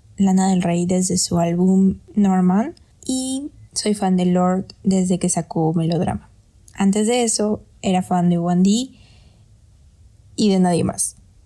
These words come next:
Esos eran mis gustos musicales desde que era adolescente. Pensando un poco en cómo decidimos hacer este podcast o por qué tomé la decisión de, de comenzar este proyecto junto con Cami,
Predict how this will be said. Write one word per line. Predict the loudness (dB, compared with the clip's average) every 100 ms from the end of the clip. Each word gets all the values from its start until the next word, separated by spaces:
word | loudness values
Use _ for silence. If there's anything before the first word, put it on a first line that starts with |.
| -20 _ _ -4
Esos | 0 0
eran | 2 2
mis | 4
gustos | 2 2
musicales | 4 4 2 -2 -2 -2 -4 -10 -18 -20 -4
desde | 0 2 0
que | -2
era | -2 -2 -6 _
adolescente. | -2 0 0 -2 -6 -8 -10 _ _ -14 -4
Pensando | -2 -2 0
un | 0
poco | -2 -4 0 2
en | 2 2 0 -2 _ _
cómo | -2 2 4
decidimos | 2 0 2 2 4 2 0
hacer | 0 0
este | 0 -2
podcast | -2 -2 -2 -2 0
o | 0 -2
por | -4 -4
qué | -2 -2
tomé | 0 0 2
la | 0
decisión | -2 -4 -4 -2 0 0
de, | -2 -4 -2
de | -2
comenzar | 0 0 0 0
este | -2 -2
proyecto | -2 -2 -4 -4 -6
junto | -2 0 0
con | -2 -2
Cami, | 0 2 2 0